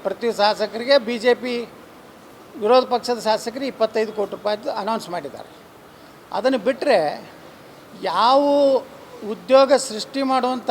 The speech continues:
ನೀರಾವರಿ ಯೋಜನೆಗಳಾಗಲಿ, ಕೈಗಾರಿಕೆಗಳಾಗಲಿ ಕರ್ನಾಟಕದಲ್ಲಿ ಇವತ್ತು ಬರ್ತಾ ಇಲ್ಲ.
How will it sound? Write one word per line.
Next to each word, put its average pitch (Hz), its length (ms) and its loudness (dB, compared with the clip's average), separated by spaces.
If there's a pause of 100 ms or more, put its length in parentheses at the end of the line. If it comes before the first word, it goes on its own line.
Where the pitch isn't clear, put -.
ನೀರಾವರಿ 233 560 2
ಯೋಜನೆಗಳಾಗಲಿ, 208 760 -2 (1120)
ಕೈಗಾರಿಕೆಗಳಾಗಲಿ 214 1120 4 (120)
ಕರ್ನಾಟಕದಲ್ಲಿ 208 680 -4
ಇವತ್ತು 208 240 -6
ಬರ್ತಾ 165 340 0
ಇಲ್ಲ. 180 180 2